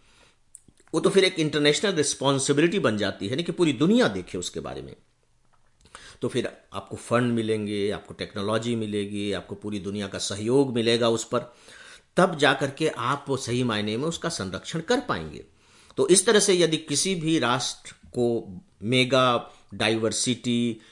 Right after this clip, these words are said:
कंट्री घोषित किया जाता है, तो ये उसके फेवर में होता है। तो ये पैमाने बनाए गए। प्री एग्जामिनेशन की दृष्टि से ये जानकारी important है।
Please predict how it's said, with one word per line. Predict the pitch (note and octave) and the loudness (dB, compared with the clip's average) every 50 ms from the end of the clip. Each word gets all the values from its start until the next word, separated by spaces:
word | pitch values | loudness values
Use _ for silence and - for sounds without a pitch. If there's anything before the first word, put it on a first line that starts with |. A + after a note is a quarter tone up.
| _ _ _ - | _ _ _ -14
कंट्री | G#2 G2+ - D3 D3 D#3+ D#3+ D#3+ G3+ G3+ | -14 -4 2 4 4 4 4 2 0 -2
घोषित | C#3+ A#2+ B2+ B2 - C3 A#2 | 0 2 0 0 0 -2 -6
किया | - - G2+ G#2 G#2 | -6 -4 -2 0 0
जाता | G2+ F#2+ F#2 - - - F#2 | 0 0 -4 -4 -4 -4 -4
है, | C3+ E3 | -4 -2
तो | E3+ F#3 | 0 0
ये | D#3+ | 0
उसके | D#3+ D#3+ - G3 | 0 0 -2 -6
फेवर | F3+ - A#3+ B3+ B3+ G#3 - | -4 -4 -4 -2 -2 -4 -4
में | F2+ F2 | -6 -8
होता | F2 F2 - - - | -10 -12 -14 -16 -18
है। | - - - _ - | -20 -20 -20 _ -4
तो | - | -2
ये | F3 D3 A#2+ | -2 -2 -2
पैमाने | - G2+ F#2 F2+ F2 E2+ F2+ F2+ | -4 -4 -6 -4 -6 -6 -6 -8
बनाए | D#2 D#2 C#2 B1+ A#1+ A#1+ | -8 -10 -12 -16 -16 -20
गए। | - - C2 - - - - - - - - - - - - - - - - - - - _ _ _ _ _ _ | -20 -20 -20 -20 -20 -20 -20 -20 -20 -20 -20 -20 -20 -20 -20 -20 -20 -20 -20 -20 -20 -20 _ _ _ _ _ _
प्री | - E3 E3+ D3+ | 0 4 4 4
एग्जामिनेशन | A#2+ A2+ A#2 A#2+ A2+ A2 G#2 G2 - G2+ | 4 4 4 2 2 2 -2 -4 -4 -6
की | F#2+ - F#2 | -6 -8 -8
दृष्टि | E2 F#2 F#2 - - - F2+ | -8 -8 -8 -8 -6 -6 -6
से | - F2+ | -6 -4
ये | E2+ E2+ F2+ E2 | -4 -4 -6 -6
जानकारी | D#2+ F2+ E2+ E2+ - D#2+ D#2 D2 | -6 -6 -6 -8 -8 -10 -10 -10
important | D#2 E2+ F2 E2+ - C2+ C#2+ - - D#2+ B1+ A#1 - - | -10 -12 -12 -12 -14 -16 -14 -12 -12 -12 -12 -14 -18 -20
है। | - - - _ _ | -20 -20 -20 _ _